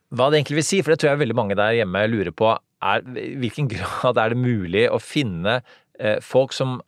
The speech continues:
er upartiske til alt dette som skjer. Og la meg bare sånn, eh, t-, ta litt den juridiske biten der, for det var vi litt inne på sist også. Det handler ikke om du, eh, liker eller ikke liker Trump, for det er, det er fullt mulig. Det er veldig få som har en men-, ikke har en mening om han,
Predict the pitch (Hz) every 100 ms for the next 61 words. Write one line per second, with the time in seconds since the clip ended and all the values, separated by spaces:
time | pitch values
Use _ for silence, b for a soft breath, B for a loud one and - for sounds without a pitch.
0 | _ 101 104 117 - 143 101 - 90 85
1 | 85 101 95 - 123 113 b _ - 113
2 | 92 95 - 82 90 - - - B -
3 | 127 135 135 127 107 113 120 110 - 73
4 | 110 85 104 104 95 - 120 _ _ 131
5 | - - 117 117 117 110 107 110 98 90
6 | - 107 98 113 135 - 123 117 104 104
7 | 110 101 98 90 87 104 - 101 123 B
8 | B B 107 113 92 107 120 135 - _
9 | _ _ 113 - - 76 - 110 104 87
10 | - 90 101 - 85 80 90 - 123 -
11 | - 117 131 104 110 - 101 - 98 92
12 | 117 104 110 110 107 110 - 95 110 95
13 | 87 98 104 82 - - - - 92 98
14 | 107 87 82 92 104 143